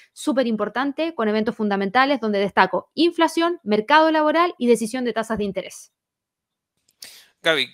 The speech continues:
Speaker 2: creo que ya no tenemos nada más que decir. ¿Tienes alguna, algún tema que se te queda?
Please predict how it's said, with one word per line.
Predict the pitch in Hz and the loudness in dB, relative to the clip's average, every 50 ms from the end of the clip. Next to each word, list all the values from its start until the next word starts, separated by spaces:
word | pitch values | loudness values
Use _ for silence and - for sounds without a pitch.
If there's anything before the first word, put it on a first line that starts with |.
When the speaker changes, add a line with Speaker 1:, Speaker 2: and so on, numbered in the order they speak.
| _ _ | _ _
Speaker 2:
creo | - 175 180 202 202 | -8 -6 -6 -6 -6
que | 190 180 | -6 -8
ya | 175 185 | -6 -6
no | 185 180 | -8 -8
tenemos | 170 175 180 180 175 175 | -10 -12 -12 -10 -10 -10
nada | 180 196 196 190 | -8 -8 -8 -8
más | 190 202 190 - _ | -10 -12 -14 -14 _
que | - 190 185 185 190 - _ _ _ | -12 -8 -8 -8 -8 -10 _ _ _
decir. | _ 135 135 - - 226 240 233 - | _ -14 -14 -12 -10 -10 -12 -12 -12
¿Tienes | - 185 180 180 165 | -12 -10 -10 -10 -10
alguna, | 170 180 185 190 185 185 - - | -10 -12 -12 -12 -14 -14 -14 -12
algún | - 156 147 160 170 165 160 | -10 -10 -10 -8 -10 -12 -8
tema | - - 214 226 | -6 -6 -4 -4
que | 226 214 | -6 -8
se | 202 190 196 | -10 -10 -10
te | 190 202 | -12 -10
queda? | 233 - - 359 | -10 -10 -10 -10